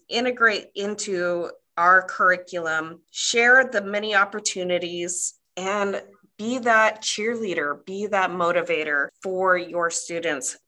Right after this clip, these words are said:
Start small, build success.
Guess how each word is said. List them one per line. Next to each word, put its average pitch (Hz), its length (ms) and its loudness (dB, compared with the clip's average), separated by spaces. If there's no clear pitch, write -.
Start - 560 0
small, 160 840 2
build 165 340 0
success. - 880 -6